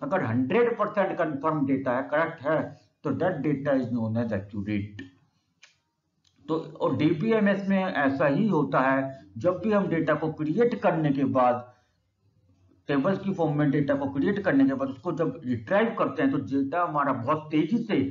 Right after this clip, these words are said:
रिट्रीव किया जाता है, Speed यानी कि बहुत fast होती है और बिल्कुल hundred percent accurate data आपका रिट्रीव होता है। This concept is known as the accurate concept and it is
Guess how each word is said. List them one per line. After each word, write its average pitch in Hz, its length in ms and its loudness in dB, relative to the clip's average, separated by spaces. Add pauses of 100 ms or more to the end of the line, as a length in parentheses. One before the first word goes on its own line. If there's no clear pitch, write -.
(300)
रिट्रीव 160 360 -2
किया 180 140 -2
जाता 175 280 -2
है, 170 120 -2
Speed 143 280 -4
यानी 123 180 0
कि 113 80 -6
बहुत 110 320 -4
fast 185 280 -2
होती 190 260 -4
है 190 120 0 (360)
और 208 140 0
बिल्कुल 185 340 -2
hundred 156 500 2 (140)
percent 190 420 0
accurate 190 500 -4
data 143 260 0 (420)
आपका 131 240 -2
रिट्रीव 123 380 0
होता 135 320 0
है। 123 200 0
This 185 160 -8
concept 120 520 -4
is 104 180 -4
known 95 440 -4
as 92 280 -4 (1300)
the 104 280 -4
accurate 160 440 0
concept 202 580 0
and 139 380 4
it 160 260 -6
is 160 80 -4